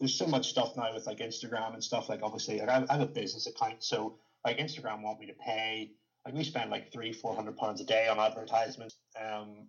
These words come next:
and, like, they want me to pay. Like, they're not gonna expose all my stuff, and I get that. And it really doesn't bother me because I know that the stuff that I'm putting out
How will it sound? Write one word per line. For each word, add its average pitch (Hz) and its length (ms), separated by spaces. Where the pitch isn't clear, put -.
and, 107 240
like, 101 160
they 147 100
want 107 300
me 107 80
to 107 80
pay. 110 300
Like, - 100
they're 127 80
not 135 120
gonna 113 120
expose 110 460
all 107 100
my 104 140
stuff, 131 280
and 143 80
I 139 60
get 110 300
that. 120 240
And 123 80
it 123 100
really 139 200
doesn't 127 260
bother 120 280
me 143 160
because 127 240
I 117 100
know 117 260
that 120 120
the - 80
stuff - 220
that 120 80
I'm 113 120
putting 110 240
out 147 220